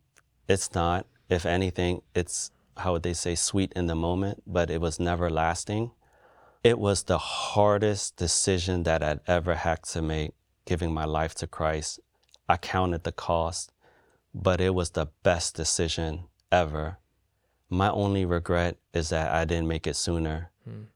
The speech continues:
Speaker 1: When you hit that low point in your life where you're sitting there and you're asking yourself, like I did, like,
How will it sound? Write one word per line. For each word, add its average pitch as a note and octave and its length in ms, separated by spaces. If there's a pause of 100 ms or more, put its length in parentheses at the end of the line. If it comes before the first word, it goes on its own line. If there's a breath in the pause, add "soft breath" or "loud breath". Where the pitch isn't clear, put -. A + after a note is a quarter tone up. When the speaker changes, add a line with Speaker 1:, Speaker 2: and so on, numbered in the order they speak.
Speaker 1:
When F#2+ 240
you A2 240
hit G#2+ 280
that F2+ 180
low F#2 200
point F#2 380
in E2+ 160
your E2+ 160
life E2+ 460 (300)
where F2 200
you're F2 260
sitting F2+ 440
there F2 200
and E2 220
you're E2+ 220
asking E2+ 360
yourself, E2+ 420
like E2 200
I E2+ 160
did, E2+ 220
like, - 260